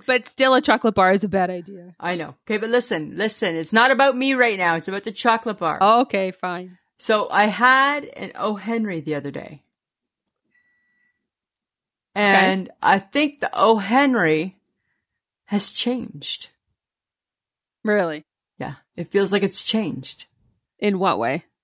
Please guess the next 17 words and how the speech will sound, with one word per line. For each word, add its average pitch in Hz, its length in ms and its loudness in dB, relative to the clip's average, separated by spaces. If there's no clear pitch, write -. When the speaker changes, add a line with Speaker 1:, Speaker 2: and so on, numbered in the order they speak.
Speaker 2:
I 208 180 6
don't 226 140 4
know. 240 160 4
It 175 120 2
just 190 160 0
doesn't 202 280 4
taste 214 340 2
quite 208 240 2
as 202 120 -2
good 208 160 2
as 196 140 0
the 208 100 2
O. 208 160 4
Henry 220 360 0
used 294 360 -4
to 196 100 -20
taste. - 600 -10